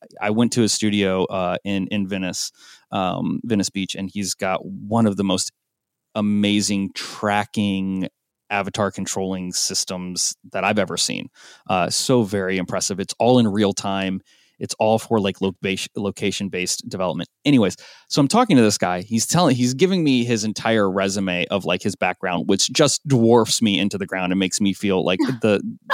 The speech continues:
Speaker 1: the size of a thimble. Um, and I said, "Well, where did you start?" And he goes, "Well, early in my career,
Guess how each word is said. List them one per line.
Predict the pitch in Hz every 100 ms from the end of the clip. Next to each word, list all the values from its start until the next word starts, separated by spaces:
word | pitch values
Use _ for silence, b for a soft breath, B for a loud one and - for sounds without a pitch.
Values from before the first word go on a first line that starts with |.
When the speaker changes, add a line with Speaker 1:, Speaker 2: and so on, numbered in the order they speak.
| -
Speaker 1:
the | 120
size | 480 - 101
of | -
a |
thimble. | - 104 90 87 - B B B B B
Um, | 123 110 104 104 - _
and | 151 135
I | 113 139
said, | - 143
"Well, | 147
where | 170 240
did | 202
you | 147
start?" | 208
And | 156
he |
goes, | 131 123
"Well, | 147 -
early | 156 190 180
in |
my | 156 139
career, | - 117 123 120 110